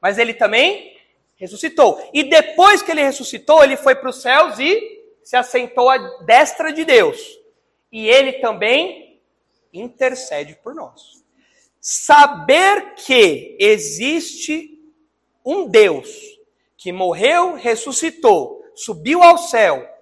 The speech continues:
reina e está intercedendo por você dia e noite, te dá uma viva esperança ou não?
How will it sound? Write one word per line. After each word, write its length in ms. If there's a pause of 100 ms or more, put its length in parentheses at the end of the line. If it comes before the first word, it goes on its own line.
(340)
reina 920 (140)
e 100
está 360
intercedendo 1040
por 200
você 320
dia 260
e 40
noite, 320
te 120
dá 120
uma 180
viva 220
esperança 480
ou 60
não? 200